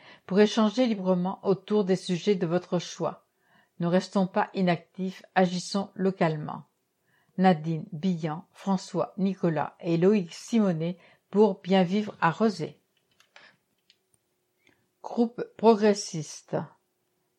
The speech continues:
Texte non parvenu dans les délais. Rezé, ville de projet. Iran, femme, vie et liberté. Voilà un des slogans que l'on peut lire sur les murs du pays.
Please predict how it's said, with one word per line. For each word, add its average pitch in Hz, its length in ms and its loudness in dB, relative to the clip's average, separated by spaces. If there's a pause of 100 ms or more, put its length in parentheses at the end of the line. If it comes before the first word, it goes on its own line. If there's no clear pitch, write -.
(140)
Texte 208 380 2
non 185 220 2
parvenu 190 540 -2
dans 190 160 -4
les 160 120 -2
délais. 165 440 -6 (920)
Rezé, 190 560 2 (100)
ville 196 320 0
de 196 120 4
projet. 214 680 -4 (640)
Iran, 202 600 0
femme, 196 440 0 (160)
vie 175 400 -4
et 170 80 0
liberté. 175 720 -2 (500)
Voilà 190 460 4
un 180 100 2
des 180 120 -2
slogans 180 640 -6 (260)
que 202 80 2
l'on 196 160 4
peut 196 160 0
lire 202 260 0
sur - 160 -6
les 170 140 0
murs 180 200 -2
du 180 120 -4
pays. 156 480 -6